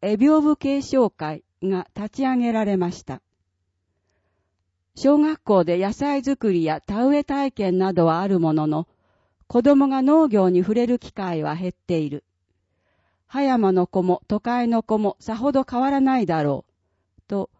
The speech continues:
会長の岩沢さんは語ります。絵屏風に描かれているように、昔の子供は農業や家事を手伝い、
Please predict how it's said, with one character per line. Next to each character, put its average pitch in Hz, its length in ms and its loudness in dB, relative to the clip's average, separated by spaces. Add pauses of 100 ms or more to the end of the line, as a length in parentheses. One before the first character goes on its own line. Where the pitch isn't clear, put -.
(240)
会 254 260 -6
長 240 240 4
の 233 160 2
岩 254 240 0
沢 254 300 0
さ 233 200 0
ん 220 60 2
は 208 120 0
語 202 300 -8
り 170 140 -2
ま 160 140 -4
す。 - 180 -20 (1600)
絵 226 120 0
屏 302 300 4
風 214 140 2
に 180 80 4
描 233 260 2
か 302 140 -4
れ 254 140 -2
て 180 160 -2
い 170 100 2
る 190 140 4
よ 185 160 4
う 151 60 -2
に、 139 200 -6 (400)
昔 226 440 -4
の 226 140 0
子 220 140 0
供 208 300 2
は 190 180 -2 (280)
農 254 300 2
業 185 280 2
や 175 280 -4
家 269 200 -4
事 214 120 0
を 170 140 4
手 180 140 -4
伝 156 360 -4
い、 - 60 -16